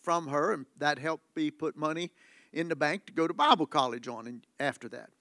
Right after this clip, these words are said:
But anyway, one of the things I learned is never try to teach a pig to sing. There are two reasons.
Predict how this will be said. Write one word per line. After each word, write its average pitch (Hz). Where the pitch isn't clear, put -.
But 240
anyway, 294
one 262
of 294
the 277
things 214
I 190
learned 220
is 175
never 277
try 233
to 220
teach 196
a 214
pig 156
to 190
sing. -
There 214
are 220
two 311
reasons. -